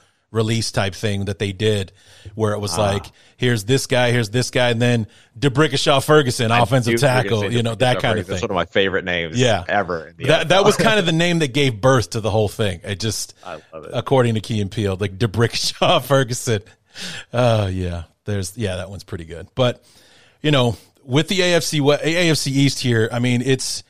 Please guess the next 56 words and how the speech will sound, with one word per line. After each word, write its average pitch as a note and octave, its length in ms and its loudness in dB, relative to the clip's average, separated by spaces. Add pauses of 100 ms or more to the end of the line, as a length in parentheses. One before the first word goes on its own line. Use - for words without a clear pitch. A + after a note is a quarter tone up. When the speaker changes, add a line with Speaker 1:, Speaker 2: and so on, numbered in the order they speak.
(360)
Speaker 1:
it's D3+ 220 0
a D3 40 0
division E3+ 520 4
that E3 160 0
seems G3 400 2
to F3+ 80 -4
be D#3+ 180 0
pretty F3 240 2
much D#3+ 260 2
locked C#3+ 300 2
in C3 80 0
place. G#2+ 540 -2 (340)
It's B2+ 200 -2
just F#3 200 2
a - 20 0
matter F3 260 4
of C3+ 120 2
who's G3 200 -2
gonna E3+ 160 0
finish D#3 360 -2
in A#2 80 -4
second, - 420 -2 (140)
to F#2+ 60 -10
be G#2+ 120 -2
honest G#2+ 260 -2
with F2 120 -8
you. F2 80 -14
Is G#2+ 180 -6
it, G#2+ 140 -6 (480)
is D3+ 260 0
New F3 160 4
England F3 320 -2
gonna D3+ 160 2
be C#3+ 180 0
able D3 180 2
to C#3 100 -8
use B2+ 320 -2
all C3+ 160 4
of B2 80 -2
these B2 180 -2
new C3 220 0
acquisitions B2 800 -2 (240)
and A#2+ 120 -2
return B2+ 340 -2
to A#2 100 -8
the A#2 80 -6
Patriot A#2+ 400 -2
way A#2 160 -2
and A2+ 100 0
make A2 140 -2
a G#2+ 60 -2
run, A2+ 360 0 (460)
uh, A#2 200 4
at A#2+ 160 0
this A#2 160 -2
division A2+ 600 0